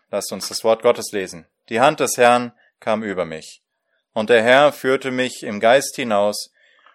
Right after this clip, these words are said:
und ließ mich nieder mitten in der Talebene. Und diese war voller Gebeine. Und er führte mich ringsherum an ihnen vorüber. Und siehe,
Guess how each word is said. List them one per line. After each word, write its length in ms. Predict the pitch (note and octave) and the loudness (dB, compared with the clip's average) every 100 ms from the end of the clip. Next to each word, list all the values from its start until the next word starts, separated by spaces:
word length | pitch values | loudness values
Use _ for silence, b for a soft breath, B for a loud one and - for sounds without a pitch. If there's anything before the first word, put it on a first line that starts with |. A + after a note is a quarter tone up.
| b | b
und 180 | A2 A2 | -10 -6
ließ 240 | C#3 C#3+ | -6 -6
mich 200 | C#3+ - | -8 -6
nieder 540 | B2 C#3+ C#3 C3+ B2+ - | -4 4 6 6 4 -6
mitten 320 | A2 B2 B2+ | -4 -4 -4
in 120 | A2+ | -2
der 120 | G#2+ | 0
Talebene. 760 | G#2+ G#2 G2 F#2+ F2+ E2+ E2+ D#2 _ _ _ _ _ _ _ _ _ _ _ _ - | 2 2 2 2 -6 -8 -14 -16 _ _ _ _ _ _ _ _ _ _ _ _ -12
Und 200 | A2 G#2+ | -8 -4
diese 260 | C#3 D3+ | -4 0
war 220 | A#2+ A2+ A2+ | 6 6 4
voller 360 | - G#2 G2 | 0 -2 -2
Gebeine. 640 | F#2 F2 E2+ G2 A#2+ D#2+ - _ _ _ _ _ _ _ _ _ _ _ _ _ | -4 -4 -4 -2 -6 -12 -18 _ _ _ _ _ _ _ _ _ _ _ _ _
Und 140 | G#2 | -8
er 100 | G#2 | -8
führte 300 | G2 C#3 D3+ | 0 0 2
mich 260 | C#3 B2 - | 0 -2 -2
ringsherum 580 | B2+ D3+ - A#2+ A#2+ B2+ | -2 -2 0 2 2 0
an 140 | G#2+ | -4
ihnen 220 | G#2 G#2+ | -4 -6
vorüber. 520 | G#2 G#2+ G2 F#2 D#2+ _ _ _ | -6 -6 -6 -8 -10 _ _ _
Und 160 | - G#2 | -12 -8
siehe, 420 | B2 B2+ C3 C3 | -4 0 0 -2